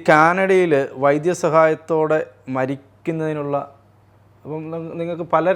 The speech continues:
രാജ്യങ്ങളിൽ, നമ്മുടെ രാജ്യത്തൊന്നും അങ്ങനെയില്ല. സ്വമേധയാ നമുക്ക്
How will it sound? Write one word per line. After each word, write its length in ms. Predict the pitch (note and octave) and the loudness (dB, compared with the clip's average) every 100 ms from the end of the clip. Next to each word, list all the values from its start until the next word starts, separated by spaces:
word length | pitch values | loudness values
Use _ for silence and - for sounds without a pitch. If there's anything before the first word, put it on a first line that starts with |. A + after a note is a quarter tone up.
| E3+ | 2
രാജ്യങ്ങളിൽ, 380 | D#3+ D3+ D3 C3+ | 0 -4 -6 -4
നമ്മുടെ 200 | D3 E3+ E3+ | -2 0 0
രാജ്യത്തൊന്നും 420 | E3 D#3 D3+ D3 | 0 -4 -8 -8
അങ്ങനെയില്ല. 360 | C#3 B2 F#2+ D#2+ - _ _ _ _ _ _ _ _ _ _ _ - | -8 -8 -8 -12 -16 _ _ _ _ _ _ _ _ _ _ _ -2
സ്വമേധയാ 380 | D#3 F3+ F#3 F#3 | 0 2 0 0
നമുക്ക് 220 | E3+ E3 | -4 -4